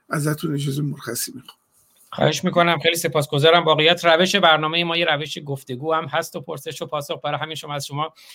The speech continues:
Speaker 2: اجازه گرفتم که این پرسش و پاسخ رو هم داشته باشیم و فکر نمی‌کنم خارج از بحث شدیم، اما در صورت اگر، اه، برداشت شما این گونه بود،
Speaker 1: نه،
Speaker 2: من
Speaker 1: من برای این بحث نیامده بودم اینجا.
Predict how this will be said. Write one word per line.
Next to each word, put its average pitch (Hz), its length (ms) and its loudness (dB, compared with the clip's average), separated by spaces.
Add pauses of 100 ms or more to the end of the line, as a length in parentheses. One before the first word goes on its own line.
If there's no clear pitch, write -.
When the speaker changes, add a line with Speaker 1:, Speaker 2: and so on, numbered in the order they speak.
(320)
Speaker 2:
اجازه 147 560 0
گرفتم 170 400 -2
که 156 100 -10
این 156 100 -10
پرسش 139 340 -12
و 139 40 -12
پاسخ 160 340 -10
رو 160 60 -2
هم 156 100 -4
داشته 139 280 -6
باشیم 170 240 -4
و 151 60 -4
فکر 190 320 0
نمی‌کنم 190 520 0
خارج 185 260 -2
از 175 180 -4
بحث 175 240 -2
شدیم، 180 320 -6
اما 156 180 -6
در 147 220 -2
صورت 147 260 -10
اگر، 147 280 0 (540)
اه، 147 180 -4
برداشت 147 480 0
شما 147 220 -6
این 156 120 -6
گونه 143 180 -6
بود، 151 160 0
Speaker 1:
نه، 202 100 8
Speaker 2:
من 240 160 8
Speaker 1:
من 247 180 8
برای 226 320 6
این 214 140 0
بحث 220 300 2
نیامده 175 380 0
بودم 143 280 -4
اینجا. 127 220 -10